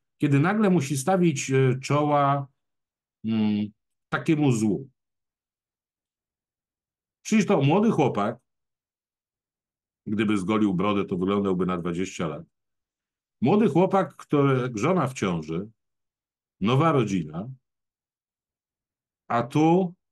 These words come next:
musi stawić czoła po prostu bestialstwu. Próbuje się zastraszyć kobietę, która nosi pod sercem dziecko. Przecież tej kobiecie mogło grozić poronienie.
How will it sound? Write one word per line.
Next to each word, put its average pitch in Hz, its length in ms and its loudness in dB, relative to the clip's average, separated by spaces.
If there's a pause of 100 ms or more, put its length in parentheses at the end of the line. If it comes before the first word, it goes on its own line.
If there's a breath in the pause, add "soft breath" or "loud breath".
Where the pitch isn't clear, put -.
(440)
musi 160 800 2 (320)
stawić 147 640 -4
czoła 131 580 0 (1400)
po 139 60 -2
prostu 131 420 0
bestialstwu. 147 680 0 (920)
Próbuje 156 320 4
się 185 160 2
zastraszyć 160 680 -2
kobietę, 135 640 0 (300)
która 175 220 0
nosi 180 540 2 (240)
pod - 140 -4
sercem 139 480 -2
dziecko. 135 380 -2 (600)
Przecież 156 320 0
tej 226 180 2
kobiecie 151 760 2
mogło 160 760 4
grozić 131 500 2
poronienie. 147 520 -2